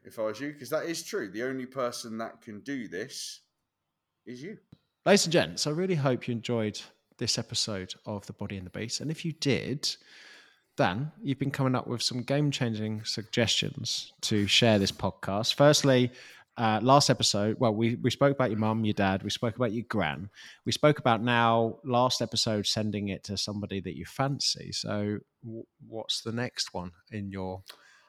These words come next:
Speaker 2: uh,
Speaker 1: I
Speaker 2: in your head, Dan?
Speaker 1: personally think you should strip down to your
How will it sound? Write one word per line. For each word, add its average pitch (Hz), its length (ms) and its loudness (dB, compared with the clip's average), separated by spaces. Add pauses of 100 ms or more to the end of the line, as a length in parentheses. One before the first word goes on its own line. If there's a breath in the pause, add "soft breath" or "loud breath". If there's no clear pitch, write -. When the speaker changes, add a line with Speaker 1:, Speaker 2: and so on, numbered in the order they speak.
(340 loud breath)
Speaker 2:
uh, 104 40 -8
Speaker 1:
I 185 380 2
Speaker 2:
in 202 160 2
your 101 120 -2
head, - 180 -2
Dan? 165 200 2
Speaker 1:
personally 117 560 -4
think 117 720 -10
you 117 760 -10 (120)
should 113 800 -4
strip - 360 -8
down 131 420 -4
to 117 460 -10 (100)
your 101 640 -6